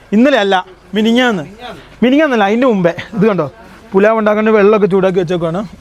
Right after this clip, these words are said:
ഇവിടെ ശശിലീഗ് ഉണ്ടാക്കിക്കൊണ്ടിരിക്കുവാണ്. അപ്പം ഇത് കണ്ടോ, ഇത് ചിക്കൻ, ബീഫ്, അങ്ങനെയുള്ള എല്ലാ സാധനങ്ങളും ഉണ്ട്. നമ്മൾ ഓർഡർ ചെയ്ത ആ സാധനം കിട്ടുന്നതാണ്. ഞങ്ങൾ ഇതിൻ്റെ വിലയൊന്ന്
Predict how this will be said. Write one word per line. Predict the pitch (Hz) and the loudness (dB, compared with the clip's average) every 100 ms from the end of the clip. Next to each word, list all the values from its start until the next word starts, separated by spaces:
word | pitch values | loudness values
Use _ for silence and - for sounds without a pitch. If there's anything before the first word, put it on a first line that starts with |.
| 175 | -4
ഇവിടെ | 180 226 - - - - - - - | 0 -2 -4 -20 -20 -20 -20 -20 -4
ശശിലീഗ് | 180 - 202 226 208 | -4 -2 0 2 0
ഉണ്ടാക്കിക്കൊണ്ടിരിക്കുവാണ്. | 180 180 190 180 175 165 156 226 185 - - - - - 180 | 0 -2 -2 -2 -2 -2 -4 -8 -12 -20 -20 -20 -20 -6 -4
അപ്പം | 175 190 175 - | -2 -2 -4 -8
ഇത് | 220 208 | -2 0
കണ്ടോ, | 180 165 | 2 0
ഇത് | 202 - | 0 -4
ചിക്കൻ, | 160 214 254 277 277 - - 131 - | -4 -2 -4 -8 -20 -20 -20 -20 -4
ബീഫ്, | 156 202 - 214 220 - 196 | 0 0 0 0 0 -4 -6
അങ്ങനെയുള്ള | 190 196 196 185 | -2 0 2 2
എല്ലാ | 190 202 | 0 0
സാധനങ്ങളും | 190 185 202 180 | -2 -2 -2 -2
ഉണ്ട്. | 165 233 220 214 214 214 | -2 -4 -8 -14 -14 -8
നമ്മൾ | 190 202 202 | 0 2 2
ഓർഡർ | 214 233 | 2 2
ചെയ്ത | 208 | 2
ആ | 202 196 | 0 0
സാധനം | 185 202 | -2 0
കിട്ടുന്നതാണ്. | 185 165 202 165 202 - - - - | -2 -2 -2 -2 -4 -8 -20 -20 -16
ഞങ്ങൾ | 170 208 | -2 0
ഇതിൻ്റെ | 202 185 | 2 2
വിലയൊന്ന് | 190 214 190 | 2 2 0